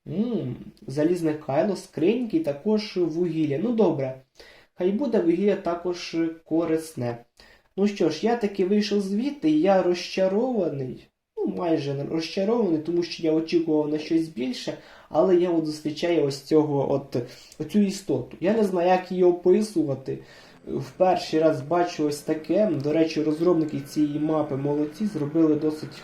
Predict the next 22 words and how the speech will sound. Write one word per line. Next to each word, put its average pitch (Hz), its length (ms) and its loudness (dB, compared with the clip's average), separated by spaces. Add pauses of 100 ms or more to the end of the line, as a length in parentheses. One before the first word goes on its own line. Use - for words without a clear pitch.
хороший 165 360 2
текстурпак. 170 880 0 (960)
Це 165 80 4
щось 175 300 0
новесеньке, 165 640 0
ось 143 100 -6
цими 156 220 0
мандрівниками 151 840 0
зробили. 147 560 0
То 156 120 -6
канібали, 151 800 0 (100)
то 139 200 -2
такі 160 400 -6 (260)
чувачки 160 560 4
з 147 100 0
луками 165 420 2
бігають, 131 920 -4 (480)
вистрілюють. 147 920 -2 (920)
То 156 120 -6
саме 170 260 0
вибухачів 160 640 -2
змінили. 139 680 -4